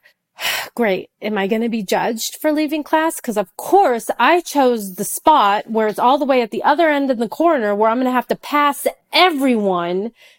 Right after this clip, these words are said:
to leave class in the middle of it. So now I look like a loser and I'm just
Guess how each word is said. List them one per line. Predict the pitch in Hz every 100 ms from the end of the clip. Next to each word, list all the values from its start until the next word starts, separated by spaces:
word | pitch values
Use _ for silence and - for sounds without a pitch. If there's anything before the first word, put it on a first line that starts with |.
| _ -
to | 247
leave | 220 285 359 -
class | - 330 311 233 -
in | 233
the | 214
middle | 254 320 208
of | 185 175
it. | 190 226 -
So | 247
now | 233 233
I | 277
look | 311 320 294
like | 262 240
a |
loser | 247 302 269 202 180 185
and | 208 220
I'm | 247
just | 254 -